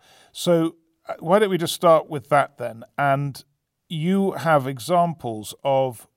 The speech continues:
models of behavior, you know, people who are models of behavior who in s-,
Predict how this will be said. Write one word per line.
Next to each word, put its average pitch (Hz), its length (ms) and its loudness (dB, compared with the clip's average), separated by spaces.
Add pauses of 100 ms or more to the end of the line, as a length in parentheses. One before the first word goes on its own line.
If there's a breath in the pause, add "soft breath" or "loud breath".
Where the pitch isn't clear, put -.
models 165 560 -2
of 135 160 -8
behavior, 127 720 -2 (720)
you 151 100 -4
know, 127 60 0
people 135 460 -4
who 139 120 -4
are 139 100 2
models 156 380 -2
of 139 140 -6
behavior 131 420 -2
who 147 160 0
in 143 100 -2
s-, - 360 -10